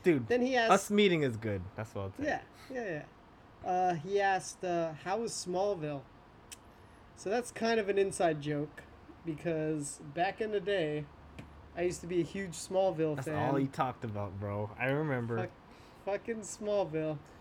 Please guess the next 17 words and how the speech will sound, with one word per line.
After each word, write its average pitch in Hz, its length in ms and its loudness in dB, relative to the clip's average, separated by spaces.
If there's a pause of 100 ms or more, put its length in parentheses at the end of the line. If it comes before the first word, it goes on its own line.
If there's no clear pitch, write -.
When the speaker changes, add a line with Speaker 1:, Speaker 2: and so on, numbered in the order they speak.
(280)
Speaker 2:
For 180 240 4
those 214 240 4
of 214 120 0
you 214 160 4
who 196 340 2 (100)
don't 185 200 6
remember 190 640 2
or 170 60 6
don't 170 300 2
know, 165 180 2
Smallville 165 760 0
was 143 340 -4 (120)
basically 160 800 2 (640)
revolved 160 460 2
around 156 480 4
young 170 240 4
Superman 165 800 2